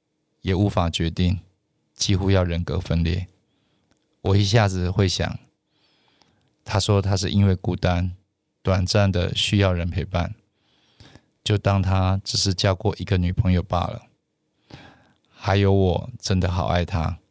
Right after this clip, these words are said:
就算最后不能结婚，我也想尽全力爱他。但是一下子又是另外一个想法，我就会想，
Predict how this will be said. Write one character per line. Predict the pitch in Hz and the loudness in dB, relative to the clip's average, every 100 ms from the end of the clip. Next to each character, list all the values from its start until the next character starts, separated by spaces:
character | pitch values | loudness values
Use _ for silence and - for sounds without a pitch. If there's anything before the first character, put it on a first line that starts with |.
| _ _ _ _ _ _ | _ _ _ _ _ _
就 | - 104 | -2 2
算 | 101 98 92 90 | 4 4 2 0
最 | 101 | 2
后 | 98 | 2
不 | 95 98 | 2 2
能 | 90 | 0
结 | 85 87 | 0 -2
婚， | 87 92 90 98 - _ | 0 0 0 -2 -8 _
我 | - 98 | -4 -2
也 | 98 | 0
想 | 98 87 | -2 -2
尽 | 104 90 | -2 -2
全 | - 87 | 0 -2
力 | 87 | 0
爱 | 85 | -2
他。 | 80 90 - - _ _ _ _ _ _ _ _ _ _ - | -4 -4 -6 -12 _ _ _ _ _ _ _ _ _ _ 0
但 | 107 | 2
是 | 95 98 95 92 98 - _ _ _ | 2 2 0 0 -2 -8 _ _ _
一 | 95 | -2
下 | - 113 | 0 2
子 | 95 90 - - | 0 -4 -8 -6
又 | 101 104 | 0 0
是 | 95 110 101 | 0 0 2
另 | 107 | 4
外 | 107 95 | 4 2
一 | |
个 | 92 | -2
想 | - 95 87 | -4 -4 -4
法， | - - _ _ _ _ _ _ _ _ - | -4 -8 _ _ _ _ _ _ _ _ -6
我 | - | -2
就 | 107 | 2
会 | 95 90 | 4 2
想， | - - | 0 -6